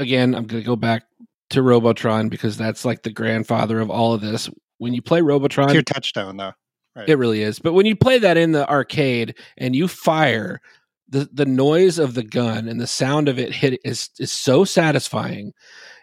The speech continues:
Speaker 1: And then I did this thing where I watched, like, a comparison of, like, all the Robotron ports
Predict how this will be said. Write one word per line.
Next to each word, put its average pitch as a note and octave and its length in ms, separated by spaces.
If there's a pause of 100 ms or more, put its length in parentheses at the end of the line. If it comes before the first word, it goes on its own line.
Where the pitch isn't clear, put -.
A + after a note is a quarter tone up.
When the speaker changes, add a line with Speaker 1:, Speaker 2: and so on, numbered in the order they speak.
(120)
Speaker 1:
And C#3 160
then C#3+ 300 (440)
I D3 140
did E3 240
this C#3 120
thing C#3 160
where C3 120
I A#2 80
watched, A#2 400
like, A#2+ 140
a G#2+ 60
comparison B2 600
of, A#2 100
like, A2+ 240
all A2+ 220
the A#2+ 80
Robotron A2+ 640
ports - 520